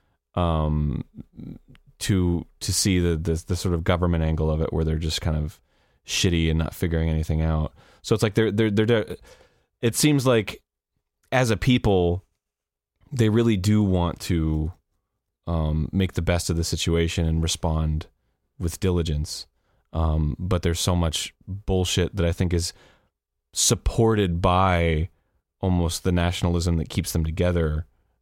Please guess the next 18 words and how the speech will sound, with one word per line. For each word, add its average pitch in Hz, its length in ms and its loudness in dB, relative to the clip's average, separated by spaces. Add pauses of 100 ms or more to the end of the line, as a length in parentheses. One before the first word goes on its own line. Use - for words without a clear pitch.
(140)
um, 78 640 -2 (420)
that 82 460 0 (380)
sort 90 200 -2
of 80 80 -4
stands 82 280 -2
in 82 60 0
the 78 80 0
way 82 180 0
of 80 100 0
that 76 120 -2
a 71 40 -4
little 76 200 -2
bit. 73 260 -6 (500)
Um, 71 400 -2
so - 120 -2
it's 85 100 -2
like 82 100 -2
this 85 280 -4